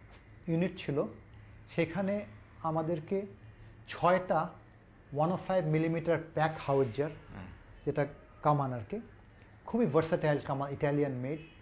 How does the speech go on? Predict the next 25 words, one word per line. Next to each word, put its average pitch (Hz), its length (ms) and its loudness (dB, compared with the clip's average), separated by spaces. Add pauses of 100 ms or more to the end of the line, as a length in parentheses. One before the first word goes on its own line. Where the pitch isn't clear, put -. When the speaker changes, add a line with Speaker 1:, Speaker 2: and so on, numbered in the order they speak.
(360)
Speaker 1:
ছয়টা 160 360 2
হ্যান্ড 139 300 -2
ওভার 131 180 2
করা 127 260 0
হলো 139 220 -2
আমার 131 200 -4
কাছে। - 300 -10 (1160)
এবং 156 300 2 (560)
সেইখানে 190 500 -2 (1080)
গানগুলি 196 440 6
দেখে 208 360 2
আমি 160 200 4
একটু 170 440 2 (720)
অসুবিধা 202 500 4 (160)
বোধ 147 120 4 (100)
করলাম, 143 400 2
কারণ 156 280 4 (580)
আমাকে 180 400 4
গানগুলি 202 520 4
দেওয়া 147 260 6
হলো 139 320 2 (360)
কিন্তু 170 200 0
গানের 160 280 4
সঙ্গে 175 480 0 (680)
কোনো 160 360 2